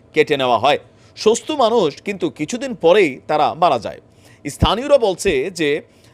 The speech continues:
আহ, একজন ব্যক্তি, ওনার নাম হচ্ছে বারেক বেগ-, বারেক চাচা, তিনি আপনার মরদেহ গোসল করাতেন। তিনি আপনার ওই আশ্রমে গিয়ে একবার এক ব্যক্তিকে সুস্থ সবল দেখে আসলেন। এর দু তিন দিন পরেই ওই ব্যক্তির মরদেহ আসে মসজিদে গোসল করানোর জন্য। শরীরে কাটা,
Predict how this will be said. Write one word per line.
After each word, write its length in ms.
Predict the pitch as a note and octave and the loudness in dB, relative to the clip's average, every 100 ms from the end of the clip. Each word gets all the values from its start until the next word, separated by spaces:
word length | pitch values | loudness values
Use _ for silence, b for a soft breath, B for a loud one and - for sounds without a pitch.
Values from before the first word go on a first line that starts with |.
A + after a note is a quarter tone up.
| b | b
আহ, 360 | C#3 D3 D3+ | 2 4 2
একজন 220 | D#3+ D#3+ A3+ | -2 -6 -4
ব্যক্তি, 300 | F#3+ F#3 G#3+ | -6 -4 -6
ওনার 120 | G#3+ | -4
নাম 120 | G#3+ | -6
হচ্ছে 160 | G#3+ A#3 | -6 -8
বারেক 460 | A2 C3+ D#3+ D#3+ | -4 -2 -2 -4
বেগ-, 140 | C#3+ B2+ | -8 -6
বারেক 260 | A#2 D3 D3+ | -2 -2 -2
চাচা, 320 | C#3 A2+ G2+ - b b b | -6 -6 -8 -14 b b b
তিনি 200 | - G#3 | 0 2
আপনার 280 | B3 A#3+ A3+ | 2 2 2
মরদেহ 420 | E3+ F3 F#3 G3+ | 4 2 0 -2
গোসল 300 | F#3 D#3+ F#3+ | -2 -4 -4
করাতেন। 360 | F#3+ G3+ G#3 G#3 | 0 0 0 -4
তিনি 420 | - G#3 A3+ C#3+ | -2 -2 -2 -4
আপনার 320 | - C#3+ D#3+ D#3 - | -4 -2 -2 -4 -4
ওই 160 | D3+ D#3 | 0 2
আশ্রমে 420 | D3 - G3 F#3+ | 0 -2 -8 -6
গিয়ে 260 | F3 G3 A3 | -2 -2 0
একবার 320 | C#3 B2+ C#3+ | -4 -2 -2
এক 180 | C#3+ B2 | -2 -4
ব্যক্তিকে 520 | C3+ - D#3 G#3+ D#4 b b - | -6 -6 0 0 0 b b -8
সুস্থ 320 | G#3 A#3 A#3+ | -6 -4 -2
সবল 280 | F3+ F3 C3+ | 0 0 0
দেখে 260 | C3 D3 | 0 0
আসলেন। 280 | C#3 - G#2+ b b b | -2 -2 -6 b b b
এর 220 | G3 A#3 | 0 0
দু 120 | D#3+ F#3+ | 0 -8
তিন 180 | C4+ | -6
দিন 140 | C4 B3 | -6 -4
পরেই 380 | F#3 G3+ G#3+ A2+ - _ _ | 2 2 2 -2 -12 _ _
ওই 160 | E3+ A3+ | -4 -2
ব্যক্তির 340 | B3+ - A3 | -6 -6 -6
মরদেহ 400 | D#3+ D3+ D3+ D3+ | -2 -2 0 0
আসে 280 | E3+ D3+ D#3+ | 0 0 -2
মসজিদে 500 | C3 C3 F3 D#3+ A#2+ b b | -6 -6 -2 0 -2 b b
গোসল 340 | - D3 G3 F3 | -6 -4 -2 -2
করানোর 360 | D3 D3 C#3+ | 0 -2 -2
জন্য। 400 | C3 D3 E3 B3+ C4 b b | -4 -4 -2 -2 -4 b b
শরীরে 480 | - - F3+ A3 A#3 | -10 0 2 4 2
কাটা, 460 | A#3 F#3+ F#3 G#3+ | 2 0 2 -2